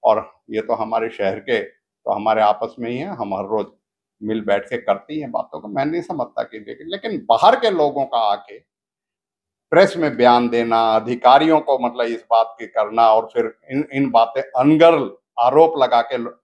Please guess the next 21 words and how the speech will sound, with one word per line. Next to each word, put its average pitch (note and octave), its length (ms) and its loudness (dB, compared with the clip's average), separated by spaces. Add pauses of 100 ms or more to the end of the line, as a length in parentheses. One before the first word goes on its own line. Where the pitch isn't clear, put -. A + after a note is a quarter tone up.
(200)
इलाके B2 400 2
को C3 160 0
और A#2+ 140 0
इस A#2+ 80 -10
चीज A#2 240 -12
को C3+ 120 -8
बदनाम G#2+ 420 -8
करना, - 220 -16
मैं B2 120 -2
समझता B2 400 -4
हूँ A3 120 -4 (320)
ये C#3 280 2
जो D3 200 0
है - 240 -2
इन A#2 180 -12
पर D3+ 120 -12
रोक C3+ 420 0
लगनी B2 300 -2
चाहिए। F3 280 -2
और B3 120 -2
प्रशासन C3+ 920 0